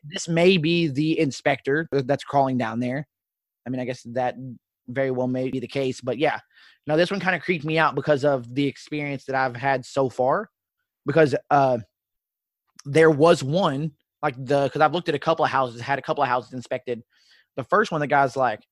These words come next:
"Oh, yeah, you know, went and down to the crawl space and take, and took a look at everything." He goes, "Ah, I figured if you weren't here by four, um, I'd just start yelling and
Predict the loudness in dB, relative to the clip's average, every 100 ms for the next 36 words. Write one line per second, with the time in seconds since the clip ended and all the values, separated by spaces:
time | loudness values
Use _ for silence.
0 | _ _ _ _ _ _ _ _ _ -2
1 | 0 2 2 2 0 -2 -2 -2 -4 -6
2 | -4 -2 -2 -2 0 0 0 -2 -2 -2
3 | -6 -6 -6 -8 -8 -8 -6 -6 -2 -2
4 | -2 -4 -6 -4 -2 -2 0 0 0 0
5 | 0 0 -2 -2 0 0 0 0 2 0
6 | 0 -2 0 0 -4 _ _ _ _ _
7 | _ _ -8 -4 0 -2 -2 0 0 2
8 | 0 0 -2 -4 -4 -6 -8